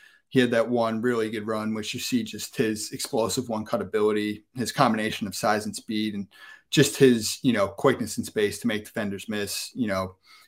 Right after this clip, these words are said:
he had one good pass blocking pickup on the first drive there. You know, there was a pursuing defender blitzing from the outside, and he did a really good job, you know, getting in front of him and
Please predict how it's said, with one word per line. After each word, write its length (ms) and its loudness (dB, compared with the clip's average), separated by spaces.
he 80 2
had 140 4
one 180 4
good 220 0
pass 200 2
blocking 400 0
pickup 440 -4
on 320 -2
the 180 -6
first 380 0
drive 260 4
there. 380 0
You 80 0
know, 120 -2
there 120 -2
was 160 -6
a 160 -2
pursuing 360 4
defender 480 0
blitzing 400 -2
from 160 0
the 100 2
outside, 440 2
and 80 -4
he 80 0
did 100 -8
a 60 -4
really 320 -2
good 100 -2
job, 380 2
you 60 -2
know, 100 -4
getting 260 0
in 100 -2
front 220 0
of 80 -2
him 140 -2
and 140 -6